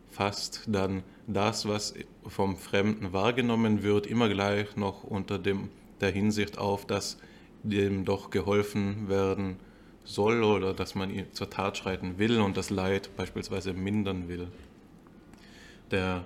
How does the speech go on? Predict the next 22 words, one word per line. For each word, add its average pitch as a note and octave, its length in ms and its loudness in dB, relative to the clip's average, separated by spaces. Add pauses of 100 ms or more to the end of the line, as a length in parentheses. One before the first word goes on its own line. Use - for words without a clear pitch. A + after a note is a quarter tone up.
vierte D3 360 0
Begriff, A#2 380 -4
den A2 140 0
ich G#2+ 120 0
noch A2 160 -2
abgrenzen G2+ 680 -2
will G#2 280 0
oder F#2 180 -2
kurz G#2 480 -4
zumindest F#2+ 440 -4
ins F#2+ 160 -4
Feld G#2 360 -2 (500)
werfen G2 380 0
will, G#2+ 220 2
damit G2 480 -2
keine G2 240 0
Missverständnisse G#2 800 0
aufkommen, G2 400 0
ist - 140 -6
der G2 80 2
des G2 160 -4
Altruismus. - 720 -6